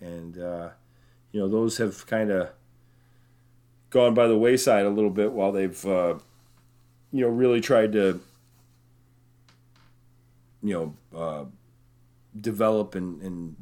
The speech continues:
and get all these, uh, traditional superhero stories off the ground, and they're, and they're, and they're having huge success, and so now it's time to, you know, treat,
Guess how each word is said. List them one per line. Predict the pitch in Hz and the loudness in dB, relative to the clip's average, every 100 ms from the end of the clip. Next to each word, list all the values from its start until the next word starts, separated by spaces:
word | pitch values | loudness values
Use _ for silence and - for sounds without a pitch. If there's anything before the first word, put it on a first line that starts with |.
| - | -20
and | 90 82 82 90 _ | -18 -18 -18 -20 _
get | 110 95 | -10 -8
all | 90 95 | -6 -6
these, | 92 85 - | -6 -8 -10
uh, | 82 78 71 _ _ _ _ _ _ _ _ _ _ _ _ _ | -10 -14 -16 _ _ _ _ _ _ _ _ _ _ _ _ _
traditional | - 110 101 98 101 | -10 -6 -4 -6 -8
superhero | 85 123 117 101 90 | -8 -8 -6 -6 -8
stories | 87 101 90 87 | -8 -8 -8 -8
off | 90 90 | -8 -8
the | 98 | -8
ground, | 95 98 117 | -8 -6 -4
and | 123 | -4
they're, | 123 123 156 | -4 -6 -6
and | 131 | -2
they're, | 131 131 139 | -2 -2 -8
and | 120 117 _ | -12 -14 _
they're | 120 | -6
having | 143 143 139 | -2 0 0
huge | 147 | -2
success, | - 113 147 143 80 - | -4 -4 -2 -2 -4 -10
and | 87 82 | -14 -14
so | 98 | -12
now | 92 98 98 | -12 -12 -12
it's | 98 - | -14 -14
time | 101 104 | -12 -12
to, | 98 - _ _ _ _ _ _ _ _ _ _ - _ _ _ _ _ | -12 -14 _ _ _ _ _ _ _ _ _ _ -20 _ _ _ _ _
you | 87 | -12
know, | 80 92 - _ _ | -10 -12 -16 _ _
treat, | - 110 | -8 -6